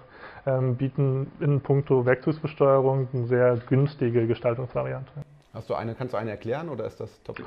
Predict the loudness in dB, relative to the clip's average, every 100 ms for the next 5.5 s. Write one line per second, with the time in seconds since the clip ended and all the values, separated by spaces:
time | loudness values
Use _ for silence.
0 | -6 6 10 12 12 8 8 4 0 -6
1 | -8 2 4 4 4 4 4 6 4 4
2 | 0 0 -8 -8 -8 -8 -8 -2 2 2
3 | 2 0 -2 0 2 2 0 2 4 6
4 | 4 2 -2 -2 -4 -12 -10 -10 -10 -14
5 | -18 -4 2 4